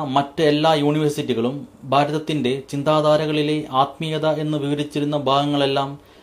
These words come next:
ശുദ്ധശാസ്ത്രമാണെന്ന് അംഗീകരിച്ചു കൊണ്ടിരിക്കുന്ന അവസ്ഥയിൽ,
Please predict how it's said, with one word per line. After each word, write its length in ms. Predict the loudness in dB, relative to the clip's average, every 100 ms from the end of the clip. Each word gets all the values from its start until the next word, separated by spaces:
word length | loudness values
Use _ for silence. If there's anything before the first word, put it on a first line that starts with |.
| -20 -10
ശുദ്ധശാസ്ത്രമാണെന്ന് 1120 | -6 -2 0 2 2 2 0 2 2 2 0
അംഗീകരിച്ചു 560 | 0 0 0 -2 -4 -4
കൊണ്ടിരിക്കുന്ന 540 | 0 0 0 -2 -2
അവസ്ഥയിൽ, 540 | 0 0 0 -2 -2